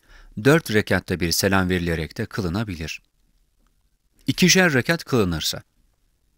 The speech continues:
teravih namazı ikişer rekat şeklinde kılınırsa, iki rekatlı vakit namazı gibi kılınır. Cemaatle kılınacak olursa,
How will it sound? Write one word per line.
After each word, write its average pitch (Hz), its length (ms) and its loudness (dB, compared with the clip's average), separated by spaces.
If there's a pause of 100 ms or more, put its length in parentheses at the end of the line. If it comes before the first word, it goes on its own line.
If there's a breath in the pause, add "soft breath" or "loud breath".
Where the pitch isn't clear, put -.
(440 soft breath)
teravih 151 460 4
namazı 98 480 -2 (600)
ikişer 170 420 2
rekat 127 360 0
şeklinde 90 480 -2
kılınırsa, 82 720 -6 (640)
iki 170 280 2
rekatlı 95 520 0
vakit - 280 0
namazı 87 320 0
gibi 78 260 -8
kılınır. 78 500 -6 (840)
Cemaatle 151 480 4
kılınacak 113 640 2
olursa, 82 480 -4